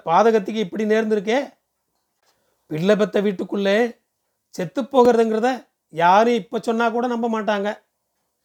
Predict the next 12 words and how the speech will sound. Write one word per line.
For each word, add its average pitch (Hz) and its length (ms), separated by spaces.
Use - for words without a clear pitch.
பாவி 175 320
மட்டை 180 280
போய் 185 260
சேர்ந்திருக்காளே, 196 640
பச்சை 143 260
பிள்ளைக்கு 190 340
பால் 185 280
கொடுக்க 202 240
ஆள் 202 120
இல்லாம. 196 300
கோமு 240 320
அக்காவை 170 480